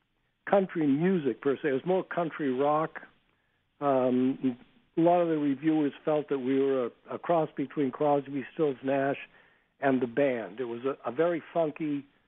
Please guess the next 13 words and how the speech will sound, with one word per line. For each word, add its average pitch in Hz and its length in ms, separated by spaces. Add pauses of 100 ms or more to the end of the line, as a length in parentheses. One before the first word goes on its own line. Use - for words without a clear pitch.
(260)
country 139 340
rock 120 320
band. 117 280
We 139 80
had 156 160
a 147 40
couple 143 340
of 123 100
albums 131 440
on 127 160
Atlantic, 123 680
and, 117 280 (880)
um, 131 520